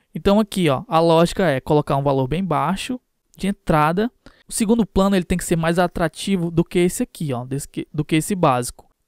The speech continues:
Aqui eu tô oferecendo, ó, mais o triplo de fotos, mas eu tô cobrando apenas duzentos reais a mais. Então, na cabeça do cliente, pra ele ter essa quantidade de fotos, ele teria que pagar três vezes mais.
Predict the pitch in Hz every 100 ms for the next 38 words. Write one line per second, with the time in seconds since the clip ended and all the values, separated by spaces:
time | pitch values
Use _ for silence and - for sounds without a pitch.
0 | _ - 196 - 240 233 220 214 185 -
1 | 196 196 151 147 147 175 208 - - 226
2 | - - 220 - 233 233 - 160 143 165
3 | 240 240 - _ _ _ _ - 160 151
4 | 160 160 - 160 147 156 156 147 160 156
5 | 165 - 147 143 156 - 185 170 196 214
6 | 160 131 - - _ _ _ _ _ 156
7 | - 156 160 185 - 196 190 185 - 156
8 | 170 208 196 165 - _ - 156 151 147
9 | 151 156 170 160 151 156 165 185 - 160
10 | 170 - 180 170 - 156 156 - 156 147
11 | 147 - 151 165 170 170 190 202 165 127
12 | - -